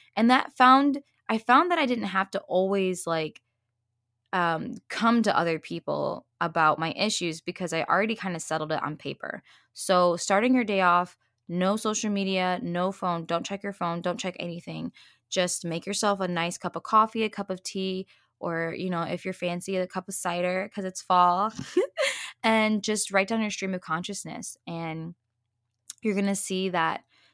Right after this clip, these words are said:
just not being productive and not filling your head with just garbage when you first wake up,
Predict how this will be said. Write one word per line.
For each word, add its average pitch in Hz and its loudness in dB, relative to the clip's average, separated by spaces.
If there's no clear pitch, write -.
just - -4
not 175 2
being 190 0
productive 185 -2
and 170 -2
not 156 -2
filling 170 -4
your 143 -6
head 156 -2
with 165 -10
just - -12
garbage 185 -4
when 208 -4
you 208 -2
first 220 -4
wake 214 -2
up, 226 2